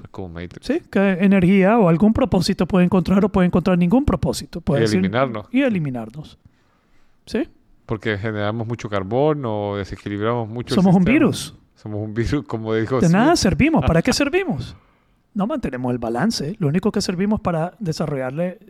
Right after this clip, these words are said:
Speaker 2: la, el
Speaker 1: Inteligencia.
Speaker 2: vehículo artificial que necesita la inte-, <laughs> inteligencia artificial para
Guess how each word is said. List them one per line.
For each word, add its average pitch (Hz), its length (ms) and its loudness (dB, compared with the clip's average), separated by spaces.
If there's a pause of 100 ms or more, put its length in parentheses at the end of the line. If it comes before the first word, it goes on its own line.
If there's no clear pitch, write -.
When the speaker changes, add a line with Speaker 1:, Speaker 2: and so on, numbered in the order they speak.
(160)
Speaker 2:
la, 139 480 -4 (300)
el 135 80 -6
Speaker 1:
Inteligencia. 151 320 2
Speaker 2:
vehículo 180 360 0 (120)
artificial 170 640 -6
que 185 100 -8
necesita 147 500 -8
la 160 100 -8
inte-, 165 380 -6
<laughs> - 60 -10
inteligencia 175 560 -4
artificial 160 640 -4
para 139 240 -6